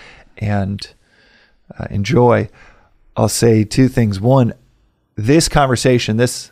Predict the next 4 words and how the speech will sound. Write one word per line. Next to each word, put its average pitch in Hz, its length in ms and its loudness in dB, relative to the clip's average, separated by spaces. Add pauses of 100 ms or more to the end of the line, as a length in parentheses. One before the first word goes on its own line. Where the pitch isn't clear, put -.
(120)
the 117 100 -8
last 117 380 -4 (1300)
thirty 113 200 2
minutes, 120 340 0